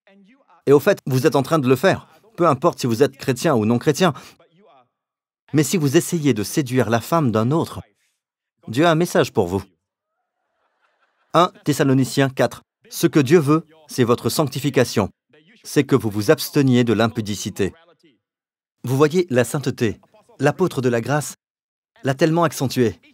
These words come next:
C'est que chacun de vous sache posséder son vaisseau, son corps, dans la sainteté et l'honnêteté.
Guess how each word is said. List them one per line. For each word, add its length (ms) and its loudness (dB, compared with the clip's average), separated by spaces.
C'est 140 2
que 100 2
chacun 380 0
de 80 0
vous 280 0
sache 280 -2
posséder 460 0
son 200 -4
vaisseau, 440 0
son 240 -4
corps, 400 0
dans 60 -2
la 100 0
sainteté 560 -2
et 20 -2
l'honnêteté. 500 -2